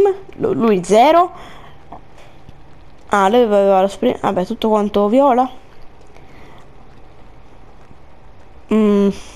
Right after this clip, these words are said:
questo che non so di chi era. Ah, è quello che si è scollegato. Perché, s-, dai, su. Perché mettersi magari qualcosa di, di suo personaggio quando ti puoi mettere cose di personaggi esistenti?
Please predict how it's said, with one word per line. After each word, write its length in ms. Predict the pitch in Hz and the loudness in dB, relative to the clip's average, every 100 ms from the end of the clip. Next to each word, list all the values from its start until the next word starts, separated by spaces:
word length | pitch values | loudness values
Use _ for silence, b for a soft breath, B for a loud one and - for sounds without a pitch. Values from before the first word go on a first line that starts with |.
| B B B B B | B B B B B
questo 180 | - 208 | -8 -4
che 60 | 196 | 0
non 120 | 214 | 0
so 140 | 196 | -2
di 200 | 185 185 196 | -2 -2 -2
chi 140 | 185 | 2
era. 300 | 196 185 165 180 - | 4 4 0 -2 -8
Ah, 160 | - 226 | 0 0
è 60 | |
quello 180 | 214 226 | 2 2
che 120 | - | 2
si 120 | 220 175 | 0 -2
è 20 | |
scollegato. 680 | - 208 190 170 175 214 262 - - - - B B | 0 2 2 2 2 0 -2 -8 -20 -20 -20 B B
Perché, 320 | - - 247 - | -2 4 2 2
s-, 200 | 202 - | -8 0
dai, 260 | 226 233 | 4 4
su. 460 | 233 254 202 - - - - - - - - - - - - - B B B | 4 2 0 -4 -20 -20 -20 -20 -20 -20 -20 -20 -20 -20 -20 -20 B B B
Perché 280 | - 349 415 | 0 2 4
mettersi 680 | 311 240 220 214 233 226 226 | 4 4 2 2 0 2 2
magari 540 | 202 233 240 233 233 | 2 4 4 4 0
qualcosa 460 | - 214 - 233 254 | 0 -2 0 2 2
di, 200 | 240 196 - - - - | 2 -2 -8 -10 -8 -6
di 260 | 185 233 240 | 2 2 4
suo 140 | 294 | 2
personaggio 840 | 247 240 247 233 226 196 233 220 - B B | 2 2 2 2 0 0 0 0 -6 B B
quando 200 | - 226 | -2 0
ti 60 | 220 | 2
puoi 120 | 247 | 2
mettere 240 | 240 226 | 2 2
cose 200 | 214 240 | 2 2
di 160 | 240 240 | 2 0
personaggi 640 | - 208 208 233 220 214 190 | -2 -2 0 0 0 2 2
esistenti? 680 | - 202 - 175 160 170 | 0 -4 -2 -2 -2 -6